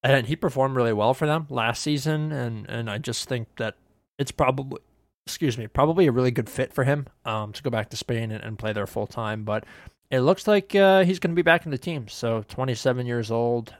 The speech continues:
uh, right back. It, it's good probably for Tomiyasu to have that sort of, um,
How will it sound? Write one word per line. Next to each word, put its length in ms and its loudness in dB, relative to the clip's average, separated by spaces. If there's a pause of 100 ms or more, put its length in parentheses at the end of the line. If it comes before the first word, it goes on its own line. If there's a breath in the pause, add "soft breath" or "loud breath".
(120)
uh, 400 -4
right 260 -2
back. 340 0
It, 140 -8
it's 160 -8
good 260 -2
probably 380 0
for 160 -8
Tomiyasu 680 -4
to 100 -10
have 180 -4
that 140 -6
sort 260 -6
of, 220 -8 (640 soft breath)
um, 640 -8